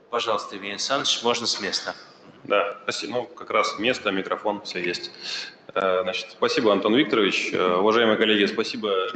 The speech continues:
Speaker 2: всем тем, кто остался, посчитал для себя важным, э, присутствовать на вот этой вот, э, нашей теме. Она действительно является наиважнейшей в текущем периоде, потому что,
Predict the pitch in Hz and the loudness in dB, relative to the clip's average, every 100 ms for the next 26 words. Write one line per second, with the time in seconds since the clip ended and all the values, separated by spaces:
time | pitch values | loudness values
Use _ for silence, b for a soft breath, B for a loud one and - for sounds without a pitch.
0 | 107 - 110 98 110 95 101 101 135 139 | -6 -4 -6 -2 -4 -2 -2 0 2 2
1 | - - 101 - 104 95 90 95 - 98 | 0 -6 -6 -2 0 0 -2 -12 -10 -2
2 | 92 107 110 90 82 - _ 95 87 90 | 2 2 0 -4 -14 -18 _ -4 -4 -6
3 | 101 110 101 92 95 92 90 90 95 - | -10 -8 -6 -6 -4 -2 -2 -2 -6 -6
4 | 92 90 - - - - - - - 104 | -6 -6 -10 -16 -14 -12 -12 -10 -8 -2
5 | 98 98 90 - B B B - 143 143 | 0 0 -4 -8 B B B 0 2 2
6 | 92 - - 101 104 107 104 104 120 - | 0 -2 -6 -2 2 4 4 0 -4 -2
7 | 123 104 92 - 101 104 104 110 104 - | -2 -4 -8 -12 -8 -8 0 2 2 0
8 | 104 117 117 113 117 117 120 110 92 - | -6 0 2 4 4 2 0 0 -2 -10
9 | - 98 98 - - 107 131 135 95 - | -10 -6 -4 -4 -4 0 4 4 2 -2
10 | 95 101 98 - 87 - | 0 0 -2 -4 -6 -6